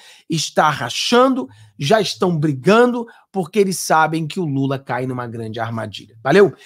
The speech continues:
Então Deus abençoe a todos vocês. Hoje, mais tarde, faremos a nossa live da tudo que aconteceu no ano de dois mil e vinte e três, tá bom? Então fica com a gente.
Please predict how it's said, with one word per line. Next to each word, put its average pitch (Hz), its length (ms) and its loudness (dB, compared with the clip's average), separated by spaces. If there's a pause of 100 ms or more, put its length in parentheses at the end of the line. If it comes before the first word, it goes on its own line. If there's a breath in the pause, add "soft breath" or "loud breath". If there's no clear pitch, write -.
(120 loud breath)
Então 190 140 2
Deus 196 240 4
abençoe 185 400 0
a 180 40 0
todos 180 240 -4
vocês. 185 500 -2
Hoje, 175 200 2
mais 170 260 -2
tarde, 185 420 2 (220 soft breath)
faremos 175 460 2
a - 20 -2
nossa 165 260 -2
live 160 300 0
da 151 260 0 (300)
tudo 359 260 2
que 220 80 0
aconteceu 190 560 -2
no 151 160 -2
ano 160 140 -4
de 147 60 -10
dois 151 200 -6
mil 151 120 -4
e - 20 -4
vinte 143 200 -6
e - 40 -20
três, 92 220 -20
tá 131 80 -12
bom? 160 100 -6
Então 156 140 -6
fica 226 160 -10
com 226 80 0
a 180 40 4
gente. 185 320 -2